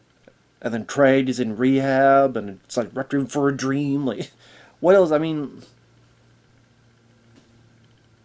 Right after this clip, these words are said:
let's do a reboot of Martin. Martin, but Martin is a crackhead. And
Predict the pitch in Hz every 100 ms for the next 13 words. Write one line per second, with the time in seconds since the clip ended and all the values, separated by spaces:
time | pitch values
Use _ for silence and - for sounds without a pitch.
0 | _ - 131 - 185 147 165 156 165 131
1 | 120 147 156 - 147 160 165 165 156 123
2 | 104 101 - - - - 135 165 156 -
3 | 151 160 160 151 120 110 113 127 135 135
4 | 131 123 110 113 113 113 104 - - -
5 | 139 123 117 113 101 - - - - -
6 | - - - - - - - - - -
7 | - - - - - - - - - -
8 | - - 120 120 120 120 117 113 117